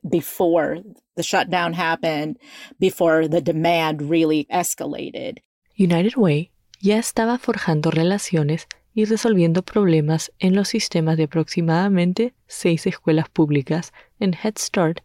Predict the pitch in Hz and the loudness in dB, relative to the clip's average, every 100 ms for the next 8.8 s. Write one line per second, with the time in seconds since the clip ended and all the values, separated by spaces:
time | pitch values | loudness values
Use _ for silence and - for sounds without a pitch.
0 | _ _ _ - 233 233 233 180 170 185 | _ _ _ 0 0 2 2 2 2 -2
1 | - 214 185 160 165 - - 170 180 - | 0 0 2 0 0 -4 -4 0 -2 0
2 | 151 - 151 143 - - _ _ _ _ | 0 2 0 0 -4 -12 _ _ _ _
3 | _ _ _ 180 160 160 185 208 208 - | _ _ _ 4 6 6 4 2 0 0
4 | 208 214 226 190 160 - 160 156 147 147 | 2 2 0 0 0 0 0 2 0 0
5 | 175 170 151 170 170 226 - 165 147 _ | 0 0 0 -2 -2 -4 0 0 0 _
6 | _ _ - 208 208 196 170 151 151 151 | _ _ -2 2 2 4 4 4 2 2
7 | 180 185 165 147 160 190 180 143 156 - | 0 0 0 0 -2 2 2 2 0 -4
8 | - 147 147 - 147 147 156 - | -2 -2 -2 -2 -2 -2 -4 -10